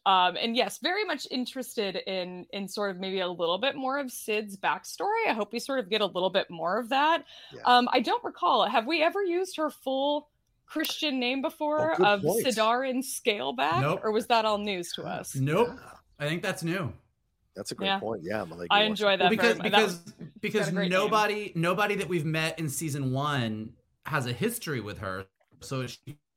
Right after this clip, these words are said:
Speaker 3: has the upper hand. Like, a really subtle way of showing that Malegi knew her better than everybody else did. Like, they have a
Speaker 2: Yeah.
Speaker 3: history. He knows her story. He knows her full name.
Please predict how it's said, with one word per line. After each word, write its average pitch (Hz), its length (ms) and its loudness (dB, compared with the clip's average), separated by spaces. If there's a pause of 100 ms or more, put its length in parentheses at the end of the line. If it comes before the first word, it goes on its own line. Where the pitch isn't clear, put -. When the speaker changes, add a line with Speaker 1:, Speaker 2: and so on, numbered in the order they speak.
Speaker 3:
has 139 260 -2
the 143 80 0
upper 127 160 -4
hand. 139 180 0
Like, 113 160 -4
a 143 80 -4
really 151 260 -2
subtle 139 420 -2
way 110 500 -2 (300)
of 131 140 0
showing 139 380 0
that 127 100 0
Malegi 131 800 -2 (460)
knew 139 400 2
her 117 500 0
better 131 400 0
than 123 160 -2
everybody 113 400 -2
else 98 220 -6
did. - 200 -16
Like, 110 240 -10
they 131 120 -2
have 135 180 0
a 135 40 0
Speaker 2:
Yeah. 120 60 -2
Speaker 3:
history. 160 440 0
He 127 160 -2
knows 123 240 -2
her 120 80 -4
story. 147 460 -2
He 131 120 0
knows 117 220 -2
her 110 80 -6
full 107 260 -6
name. 139 1000 -2